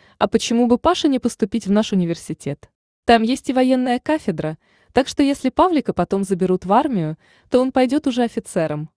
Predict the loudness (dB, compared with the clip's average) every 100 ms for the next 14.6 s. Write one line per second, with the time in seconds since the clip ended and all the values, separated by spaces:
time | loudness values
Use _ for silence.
0 | _ _ _ 0 0 2 0 -2 -2 0
1 | 2 0 0 -2 -2 0 0 0 -6 -6
2 | -4 0 0 2 0 4 4 4 -2 4
3 | 4 6 2 2 2 2 -2 -4 -4 -2
4 | 0 -2 -4 -6 0 2 2 2 0 0
5 | 0 -2 -2 -2 -4 -10 -20 _ _ _
6 | 2 2 2 0 0 -2 0 2 2 0
7 | -2 -4 -2 -4 -4 -4 -6 -12 -2 0
8 | -2 _ -6 -6 -2 0 2 0 -2 -6
9 | -2 -2 0 0 -2 -2 -4 -2 -2 -2
10 | -4 -4 -4 -2 -4 -4 -4 -4 -6 -4
11 | -6 -6 -8 -14 _ _ _ 0 6 8
12 | 8 2 -2 _ _ _ -4 4 4 6
13 | 4 4 4 2 2 0 0 0 0 -2
14 | -4 -4 -4 0 0